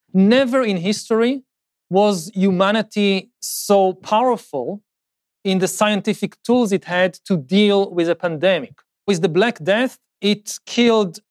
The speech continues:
between a quarter and a half of the population between China and Britain, and nobody understood what was happening. For years and years, it was punishment from God, it was black magic, it was astrology.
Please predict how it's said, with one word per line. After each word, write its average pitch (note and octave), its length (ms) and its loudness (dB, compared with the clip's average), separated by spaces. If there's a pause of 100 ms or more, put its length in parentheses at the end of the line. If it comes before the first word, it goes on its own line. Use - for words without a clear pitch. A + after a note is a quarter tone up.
between F#3 340 -2
a F3+ 60 0
quarter A3+ 480 0
and F3+ 100 -2
a D#3+ 80 -2
half - 640 -4 (300)
of E3 100 -2
the F3 80 -2
population G3 640 0
between F#3 340 -4
China G#3+ 580 0
and D#3+ 160 -6
Britain, A#3+ 500 0 (340)
and G#3+ 240 4
nobody E4 440 2
understood A3 600 0
what G#3+ 180 -2
was F#3 180 -2
happening. E3 460 -4
For A#3+ 160 0
years D4 540 0
and B3+ 120 4
years, A#3+ 520 0 (240)
it F#3+ 100 -4
was A3+ 180 0
punishment B3+ 460 -2
from G3 220 -2
God, G3 320 2
it D3+ 100 -8
was F3+ 160 -2
black G3 320 -2
magic, G3 460 -4
it D3+ 120 -20
was F#3+ 140 -2
astrology. G3+ 760 0